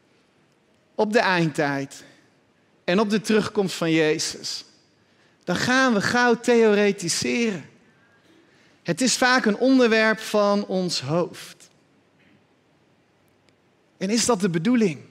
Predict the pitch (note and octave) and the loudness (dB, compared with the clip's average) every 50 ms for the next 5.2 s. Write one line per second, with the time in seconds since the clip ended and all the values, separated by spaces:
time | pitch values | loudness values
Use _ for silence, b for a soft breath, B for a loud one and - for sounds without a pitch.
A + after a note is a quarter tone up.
0 | _ _ _ _ _ - _ _ _ _ _ _ _ _ _ _ _ _ _ _ | _ _ _ _ _ -20 _ _ _ _ _ _ _ _ _ _ _ _ _ _
1 | _ _ _ _ _ _ _ _ _ _ _ _ _ b b b b b b b | _ _ _ _ _ _ _ _ _ _ _ _ _ b b b b b b b
2 | b b b F#3+ F#3+ - B3 - A#3 F#3+ - - C4 B3+ C4+ C4+ C4 G3+ G#3+ A#3 | b b b -4 -2 -2 0 0 0 0 0 2 2 4 4 4 4 2 2 2
3 | A#3+ A3 G3 F3+ G#3 - C4 C4 B3 A#3+ A#3 A#3 A#3 A#3 A#3+ A3 - - F#3+ F3 | 2 2 2 0 0 2 4 4 4 6 4 4 4 2 2 0 0 0 0 2
4 | F#3+ G#3+ A3+ A3 - - D#3 C#3+ - - - A#3 A3+ A3 A3 A3 - G#3+ - - | 2 4 4 2 0 -2 -2 -4 -2 0 0 2 2 2 0 0 -2 -6 -12 -18
5 | - - - | -20 -20 -20